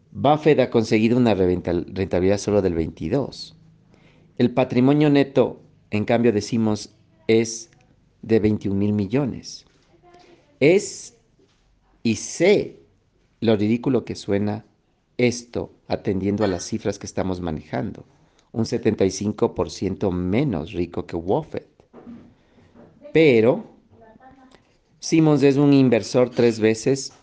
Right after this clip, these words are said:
mejor. Pues, claro que sí. Pero ha tenido menos de la mitad de años para acrecentar su patrimonio. Con todo esto,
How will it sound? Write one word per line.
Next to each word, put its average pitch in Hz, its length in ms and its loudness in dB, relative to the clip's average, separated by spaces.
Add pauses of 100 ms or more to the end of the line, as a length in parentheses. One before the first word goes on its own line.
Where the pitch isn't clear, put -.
(460)
mejor. 95 480 0 (1300)
Pues, - 560 0 (960)
claro 95 420 0
que 104 120 -8
sí. 226 320 -4 (1160)
Pero 120 200 4
ha 120 80 0
tenido 110 520 2 (140)
menos 110 800 2
de 90 120 0
la 85 140 0
mitad 90 580 -4
de 90 180 0
años 101 580 -4 (440)
para 92 300 0
acrecentar 82 800 -6 (220)
su - 160 -10
patrimonio. 92 540 -2 (1700)
Con 160 220 2
todo 180 280 6
esto, 165 460 0